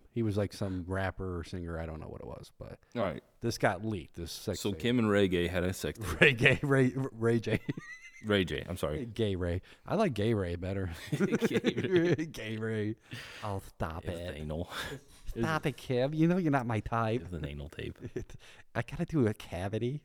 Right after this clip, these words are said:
Speaker 1: <laughs> I'm looking for my Coke. <laughs>
Speaker 2: My Coca-Cola.
Speaker 1: I make a grumpy girl.
Speaker 2: All right, I love
Speaker 1: Uh,
Speaker 2: this.
Speaker 1: but, um, so,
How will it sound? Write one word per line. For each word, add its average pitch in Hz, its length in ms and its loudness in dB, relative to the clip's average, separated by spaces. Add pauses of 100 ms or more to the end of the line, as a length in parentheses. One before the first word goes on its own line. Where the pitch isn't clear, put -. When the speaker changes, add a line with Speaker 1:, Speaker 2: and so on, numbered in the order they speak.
Speaker 1:
<laughs> - 760 -8 (880)
I'm 127 80 -4
looking 147 200 4
for - 120 -8
my 87 100 -6
Coke. - 460 -10 (240)
<laughs> - 80 -2 (1300)
Speaker 2:
My - 140 -6
Coca-Cola. - 800 -6 (360)
Speaker 1:
I - 40 -12 (100)
make 98 280 -6
a 101 60 -4
grumpy 131 760 -2 (760)
girl. 196 180 -2
Speaker 2:
All - 60 -2
right, 143 100 -6
I - 40 -8
love 151 120 -4
Speaker 1:
Uh, 147 380 -6
Speaker 2:
this. 95 140 -10 (260)
Speaker 1:
but, 127 160 8
um, 107 260 2
so, 110 400 6